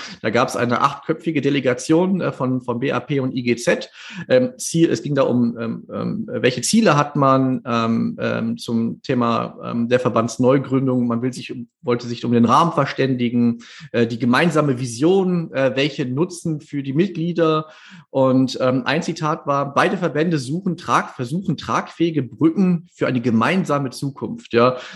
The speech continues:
ähm, für eine starke Stimme, ähm, ähm, äh, einen Mehrwert zu schaffen.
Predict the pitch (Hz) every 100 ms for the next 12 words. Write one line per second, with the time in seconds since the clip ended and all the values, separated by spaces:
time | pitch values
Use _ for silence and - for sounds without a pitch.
0 | 160 117 120 120 - 143 127 127 - 139
1 | 170 151 - 147 135 - 120 120 117 117
2 | - 113 113 117 - 101 107 92 113 110
3 | 117 131 123 104 - - 110 98 - 113
4 | 123